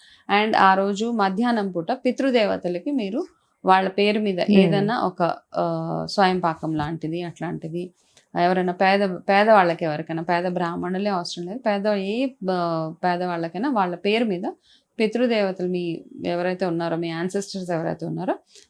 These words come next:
Speaker 1: వాళ్ళ పేరు మీద ఏదైనా ఒక దాన ధర్మాల కార్యక్రమం అట్లాంటిది ఏదైనా చేయండి. ఎలాబొరేట్‌గా అక్కర్లేదు, చిన్నదన్నా చేయొచ్చు.
Speaker 2: Hmm.
Speaker 1: ఎవరి పే-, ఎవరికైనా లేని వాళ్ళకి ఏదో ఒకటి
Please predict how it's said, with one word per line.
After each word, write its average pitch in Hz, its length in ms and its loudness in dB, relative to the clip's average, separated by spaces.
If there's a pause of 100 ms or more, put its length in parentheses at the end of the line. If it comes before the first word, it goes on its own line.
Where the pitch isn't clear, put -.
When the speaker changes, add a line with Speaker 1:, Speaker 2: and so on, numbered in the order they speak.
Speaker 1:
వాళ్ళ 180 180 4
పేరు 190 260 -2
మీద 202 200 -4
ఏదైనా 233 500 -2
ఒక 220 160 -4
దాన 175 300 -2
ధర్మాల 175 380 -6
కార్యక్రమం 160 600 -4
అట్లాంటిది 165 500 -6
ఏదైనా 175 240 -4
చేయండి. - 340 -8 (160)
ఎలాబొరేట్‌గా 214 680 2
అక్కర్లేదు, 196 600 -6 (540)
చిన్నదన్నా 240 500 2 (100)
చేయొచ్చు. 160 500 0
Speaker 2:
Hmm. 160 200 4
Speaker 1:
ఎవరి 190 220 0
పే-, 185 180 -2
ఎవరికైనా 185 360 -2
లేని 190 280 0
వాళ్ళకి 180 340 -4
ఏదో 226 220 2
ఒకటి 202 420 -2